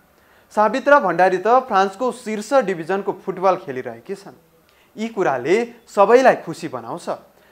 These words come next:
तर पछिल्लो कथाले तपाईँलाई झस्काउनेछ।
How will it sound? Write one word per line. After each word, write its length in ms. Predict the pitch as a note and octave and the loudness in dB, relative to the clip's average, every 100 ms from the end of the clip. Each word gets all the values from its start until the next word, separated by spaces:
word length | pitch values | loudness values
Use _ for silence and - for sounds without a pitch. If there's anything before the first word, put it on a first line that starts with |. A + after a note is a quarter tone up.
| _ - | _ 4
तर 220 | C4 C#4 | 4 6
पछिल्लो 340 | A#3 A#3+ A#3+ A#3 | 2 2 6 6
कथाले 420 | G#3+ F#3+ A#3+ G3+ | 6 6 6 4
तपाईँलाई 580 | - - D#3+ F3 E3 E3 | -2 -4 -2 0 0 -2
झस्काउनेछ। 680 | D3+ - - E3 C#3 B2+ | -8 -18 -6 -4 -4 -12